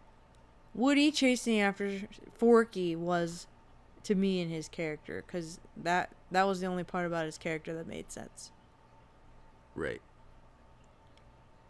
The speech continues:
Speaker 2: I don't know. And Bonnie being okay without Woody seems like not, like, what's the point of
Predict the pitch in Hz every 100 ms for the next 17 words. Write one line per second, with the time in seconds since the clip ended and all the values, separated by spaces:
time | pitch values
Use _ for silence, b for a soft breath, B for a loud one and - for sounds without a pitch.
0 | - - - - - - - - - -
1 | - 113 107 85 71 64 - 104 104 92
2 | 110 120 120 95 104 95 95 92 - 95
3 | 92 - 92 90 85 80 82 78 - 80
4 | 85 80 - 80 87 80 80 82 80 -
5 | - - - - - 92 87 85 82 82
6 | - - 85 76 76 - - - - -
7 | - - - - - - - - - -
8 | - - 85 80 76 - - - - -
9 | - - - - - - - - - -
10 | - - 95 98 92 - - 98 90 82